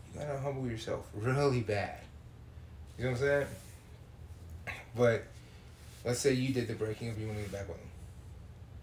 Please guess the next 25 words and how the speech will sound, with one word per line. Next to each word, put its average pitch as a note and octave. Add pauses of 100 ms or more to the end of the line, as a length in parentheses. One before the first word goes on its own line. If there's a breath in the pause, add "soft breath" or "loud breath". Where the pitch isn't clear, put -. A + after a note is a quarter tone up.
(840)
You -
still D#3+
gotta C#3+
humble A#2+
yourself. - (1500)
You -
see G#2
what G#2
I'm G2+
saying? G#2 (400 loud breath)
But B2
you C#3
should A#2
be B2+
able B2
to A2
identify A#2+
what -
you F2+
did A2
versus F#2+
what F#2
you -
didn't -
do. -